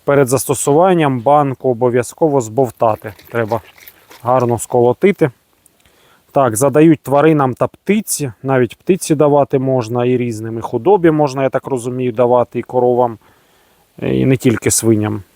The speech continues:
коровам, телятам. Задають тваринам та птиці шляхом випоювання з розрахунку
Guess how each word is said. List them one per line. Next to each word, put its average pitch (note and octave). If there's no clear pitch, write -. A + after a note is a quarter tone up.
коровам, B2+
телятам. A#2+
Задають C3
тваринам C3+
та C3+
птиці F3+
шляхом C#3
випоювання C3+
з A2+
розрахунку C3